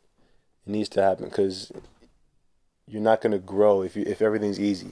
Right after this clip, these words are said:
you know? Like, if I do ten jumping jacks a day, that's not gonna do anything for me. I'm not pushing myself.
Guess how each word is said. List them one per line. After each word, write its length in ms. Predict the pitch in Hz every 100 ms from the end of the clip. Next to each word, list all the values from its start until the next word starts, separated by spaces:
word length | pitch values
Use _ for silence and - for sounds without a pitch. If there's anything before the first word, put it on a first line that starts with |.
| -
you 120 | 98
know? 220 | 95 98 98 _ _ _ _ _ _ - - - _
Like, 140 | 101 101
if 60 |
I 100 | 110
do 100 | 120
ten 300 | 110 123 113
jumping 300 | 110 110 113
jacks 260 | 101 92 -
a 20 |
day, 320 | 101 98 87 90 -
that's 240 | - 101 107
not 180 | 104
gonna 140 | 104 95
do 120 | 98
anything 220 | 92 90
for 180 | - 110
me. 120 | 107 107 _ _ _ _ _ _
I'm 160 | 98 104
not 180 | 101
pushing 260 | - 98 98
myself. 500 | 92 - - - _